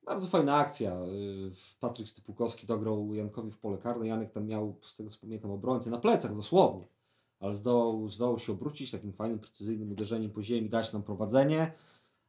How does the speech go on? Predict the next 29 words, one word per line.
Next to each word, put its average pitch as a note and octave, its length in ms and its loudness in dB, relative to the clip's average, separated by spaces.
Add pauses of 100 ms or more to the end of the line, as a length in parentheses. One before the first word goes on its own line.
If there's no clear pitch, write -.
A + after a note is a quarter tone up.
(140)
Ale D#3+ 320 10
jeszcze D#3 340 8
w D3+ 120 -6
tej D3+ 220 6
samej B2+ 360 6
pierwszej A#2+ 300 0
połowie A2 300 -2
straciliśmy G#2 600 -6 (340)
trzy C3 580 0
gole. F#2 420 -8 (1160)
A C3 180 0
w G#2 240 -2
całym C#3+ 300 6
meczu C3+ 260 2
pięć, D3 340 8
więc G#2+ 280 0
to, A#2 180 0 (380)
nawiązując A2+ 480 -2
do A#2+ 80 -4
tego, B2+ 200 -2
że A#2+ 100 -2
Czarni B2 640 0 (100)
jakoś A#2+ 300 -8
nie A#2+ 100 -2
są B2 120 -2
skuteczną B2 580 0
drużyną A2 540 -4 (320)
za G#2+ 120 -6
bardzo. A2 580 0